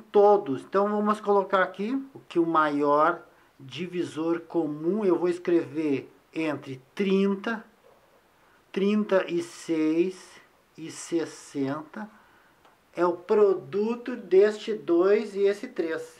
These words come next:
São só os dois que foram pintados. Dois vezes três. Então, vai ser igual a seis. Ok. Então, o maior divisor comum entre esses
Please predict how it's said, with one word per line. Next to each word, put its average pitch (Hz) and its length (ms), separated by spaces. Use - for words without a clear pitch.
São - 240
só 214 280
os 220 100
dois 226 340
que 233 120
foram 240 280
pintados. 185 640
Dois 196 920
vezes 185 680
três. 151 340
Então, 196 300
vai 190 160
ser 196 260
igual 180 460
a 180 260
seis. - 1160
Ok. 180 420
Então, 214 180
o 214 40
maior 214 560
divisor 208 560
comum 190 420
entre 185 300
esses 170 560